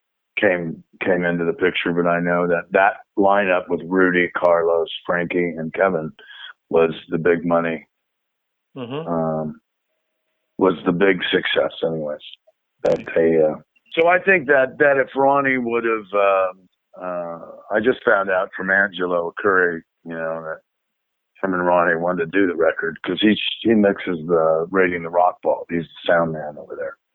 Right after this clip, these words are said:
Speaker 2: Okay.
Speaker 1: at the Hard Rock. And so, uh, he shared with us. And I guess Wendy, um,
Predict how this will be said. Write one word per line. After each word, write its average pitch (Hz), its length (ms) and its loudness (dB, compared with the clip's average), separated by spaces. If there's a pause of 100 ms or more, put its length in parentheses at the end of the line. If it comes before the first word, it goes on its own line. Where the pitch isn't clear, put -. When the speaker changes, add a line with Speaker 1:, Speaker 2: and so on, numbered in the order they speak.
(100)
Speaker 2:
Okay. 120 340 -4 (260)
Speaker 1:
at - 100 -20
the - 100 -8
Hard - 260 -2
Rock. 71 280 -2 (240)
And 78 360 -10
so, 80 400 0
uh, 78 220 -2 (540)
he 85 40 -2
shared 82 380 2
with 82 140 0
us. 80 120 -4 (120)
And 82 200 -8 (600)
I 123 40 2
guess 123 220 0
Wendy, 120 420 4
um, 98 460 0